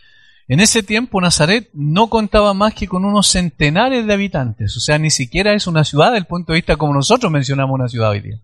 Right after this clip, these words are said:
Diríamos que era un lugar simplemente pequeño,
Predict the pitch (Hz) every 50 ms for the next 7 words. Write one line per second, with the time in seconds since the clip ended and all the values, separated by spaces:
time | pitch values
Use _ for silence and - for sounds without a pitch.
0 | _ _ _ _ _ _ _ _ _ _ _ _ _ _ _ _ _ - 131 139
1 | 165 190 196 196 196 190 - - 180 185 185 180 160 165 180 180 175 170 170 170
2 | 180 240 285 320 - - - - - 240 240 202 220 214 208 208 226 233 - -
3 | 247 277 269 _ _ _ _ - 151 143 - 196 233 262 277 294 311 302